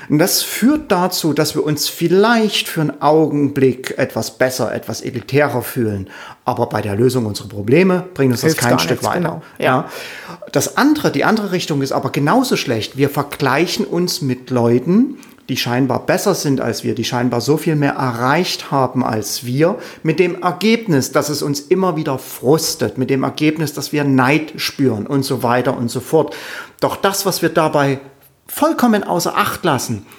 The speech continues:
Speaker 1: das ist die Komplexität der Dinge. Äh, das, was wir dabei immer wieder machen, die Falle, in die wir immer wieder tappen, ist,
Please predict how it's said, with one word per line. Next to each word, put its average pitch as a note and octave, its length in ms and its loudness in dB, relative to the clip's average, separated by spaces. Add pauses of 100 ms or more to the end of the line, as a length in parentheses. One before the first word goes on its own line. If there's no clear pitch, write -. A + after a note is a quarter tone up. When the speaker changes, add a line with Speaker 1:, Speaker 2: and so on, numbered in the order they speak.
(200)
Speaker 1:
das - 200 -2
ist - 340 -2
die F#3 120 2
Komplexität C#3+ 1080 2 (280)
der C3 160 2
Dinge. A2 440 0 (360)
Äh, C3 340 4
das, E3 240 0
was - 180 -2
wir E3 80 2
dabei D3 280 0
immer G3+ 300 4
wieder E3 180 2
machen, E3+ 300 2
die C3 120 -2
Falle, G3 320 2
in D#3+ 100 0
die C#3+ 120 -2
wir C3+ 120 2
immer B2+ 220 0
wieder A#2+ 200 -2
tappen, B2+ 320 -2
ist, - 300 0